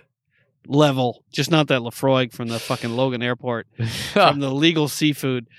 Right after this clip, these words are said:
Speaker 1: with the halogen lamps heating it up every single day.
Speaker 2: I think they might have put it in the microwave before they handed it to you.
Speaker 1: It's like,
Speaker 2: It's like,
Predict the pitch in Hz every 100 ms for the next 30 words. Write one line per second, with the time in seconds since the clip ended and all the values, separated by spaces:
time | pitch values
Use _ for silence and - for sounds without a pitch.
0 | - _ 135 143 139 127 - _ - -
1 | 160 160 143 139 139 139 135 - - -
2 | - 180 170 156 143 135 131 - _ _
3 | _ _ 170 185 165 143 156 139 139 147
4 | 131 135 262 240 165 151 156 160 165 151
5 | 113 95 131 - 117 101 104 110 101 110
6 | 127 113 98 196 202 - _ _ - 156
7 | 139 135 139